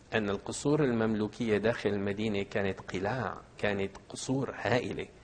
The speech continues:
وللأسف بقيان خمس قصور مملوكية اليوم في القاهرة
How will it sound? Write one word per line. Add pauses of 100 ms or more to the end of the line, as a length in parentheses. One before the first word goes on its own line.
(480)
وللأسف (440)
بقيان
خمس
قصور
مملوكية
اليوم
في
القاهرة